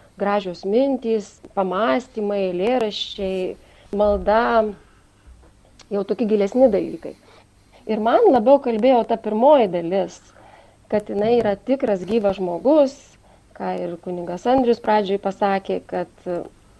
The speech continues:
to dienoraščių ką kviečia būtent mus visus, ar ne, ir to amžiaus žmonės,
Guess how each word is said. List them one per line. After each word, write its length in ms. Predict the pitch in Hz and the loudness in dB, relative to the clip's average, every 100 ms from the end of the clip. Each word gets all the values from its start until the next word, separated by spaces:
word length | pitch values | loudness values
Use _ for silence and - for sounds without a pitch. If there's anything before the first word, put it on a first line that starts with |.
| _ _ _ _ _ | _ _ _ _ _
to 100 | 262 | 0
dienoraščių 540 | 254 233 269 254 - 220 | 4 4 6 4 2 -4
ką 160 | 220 208 | -2 -2
kviečia 460 | 220 277 214 - 170 | 2 2 2 -2 -6
būtent 480 | 185 185 165 - - - _ - - - | -4 -4 -8 -12 -18 -20 _ -20 -20 -10
mus 220 | 214 220 | -8 -6
visus, 420 | 196 190 254 208 - - | -6 -2 0 0 -4 -12
ar 120 | 170 | -6
ne, 140 | 185 185 | -4 -4
ir 80 | |
to 100 | 226 220 | -2 0
amžiaus 460 | 208 202 180 180 | 0 -2 -4 -6
žmonės, 480 | 185 185 196 170 - | -4 -2 -2 -6 -10